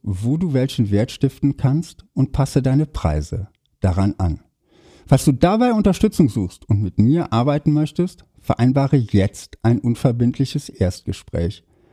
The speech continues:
auf meiner Website w w w punkt selders punkt com. Auch wenn du jetzt noch nicht in eine Zusammenarbeit mit mir investieren möchtest, findest du auf meiner Website, im Blog und hier im Podcast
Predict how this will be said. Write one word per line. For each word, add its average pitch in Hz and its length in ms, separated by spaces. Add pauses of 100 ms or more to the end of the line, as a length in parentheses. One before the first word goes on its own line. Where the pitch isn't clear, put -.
(120)
auf - 180
meiner 127 320
Website 85 600 (280)
w 87 380
w 131 160
w 95 160
punkt 110 400 (160)
selders 80 720 (220)
punkt - 280
com. 87 260 (440)
Auch 156 340 (260)
wenn 120 140
du 120 140
jetzt 127 400
noch 131 240
nicht 185 340
in 117 140
eine 95 240
Zusammenarbeit 92 840
mit 92 160
mir 90 140
investieren 95 580
möchtest, 107 480 (280)
findest 160 300
du 190 60
auf - 80
meiner 202 280
Website, 98 480
im 117 260
Blog 101 500
und 117 220
hier 120 240
im 104 120
Podcast - 640